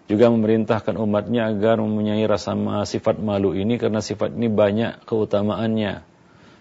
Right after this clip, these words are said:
Sebagaimana disebutkan dalam beberapa hadis,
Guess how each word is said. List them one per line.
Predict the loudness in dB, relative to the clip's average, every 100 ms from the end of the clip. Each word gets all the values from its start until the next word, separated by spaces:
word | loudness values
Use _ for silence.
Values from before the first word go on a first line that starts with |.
| _
Sebagaimana | -8 -2 0 0 2 0
disebutkan | 0 0 0 2 2 4
dalam | 4 2 2 0
beberapa | -2 0 0 0 -2
hadis, | -2 0 0 -2 -6 -16 -18